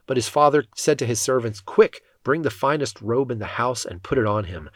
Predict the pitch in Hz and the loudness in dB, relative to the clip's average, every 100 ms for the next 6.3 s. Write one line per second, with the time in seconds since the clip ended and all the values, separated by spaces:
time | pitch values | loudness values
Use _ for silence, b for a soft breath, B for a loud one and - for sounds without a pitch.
0 | B B - 147 120 110 143 131 - 110 | B B 0 2 4 2 0 -4 -6 -6
1 | 101 123 139 139 123 87 - 110 123 113 | -6 -6 -4 -4 -4 -4 -4 -2 0 -2
2 | - 104 95 - 117 101 - 113 - 165 | -2 -6 -6 -8 -8 -8 -10 -4 2 4
3 | 135 - 151 131 - - b 120 107 92 | 2 -2 0 0 -4 -12 b -4 -2 -4
4 | 95 - 131 - 90 95 - - 135 123 | -8 -6 -8 -8 -14 -16 -20 -4 -2 0
5 | 104 - - 156 117 98 - 92 - 143 | -2 -4 -2 0 0 -2 -4 -10 -8 -10
6 | 92 - | -10 -12